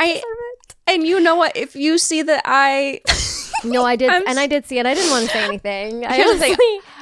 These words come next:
Speaker 1: I'm gonna give it a month. I'm gonna give it a month because
Speaker 2: Mm-hmm.
Speaker 1: this is the
Speaker 2: Mm-hmm.
Speaker 1: thing.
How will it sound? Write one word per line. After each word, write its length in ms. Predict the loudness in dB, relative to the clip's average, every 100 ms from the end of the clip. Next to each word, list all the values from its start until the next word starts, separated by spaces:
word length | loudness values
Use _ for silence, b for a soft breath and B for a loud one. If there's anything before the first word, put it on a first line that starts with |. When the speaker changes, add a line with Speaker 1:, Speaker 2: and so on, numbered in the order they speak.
| B B 4
Speaker 1:
I'm 160 | 4
gonna 200 | 4 2
give 220 | 2 0 2
it 60 |
a 60 | 0
month. 400 | 0 -2 -4 -12 -4
I'm 120 | -2
gonna 120 | 0
give 180 | -2 -2
it 80 | 0
a 60 |
month 320 | 0 -2 -4 -10
because 220 | -6 -2 0
Speaker 2:
Mm-hmm. 40 |
Speaker 1:
this 160 | 0 -2
is 80 | -2
the 60 |
Speaker 2:
Mm-hmm. 60 | -2
Speaker 1:
thing. 220 | -2 -4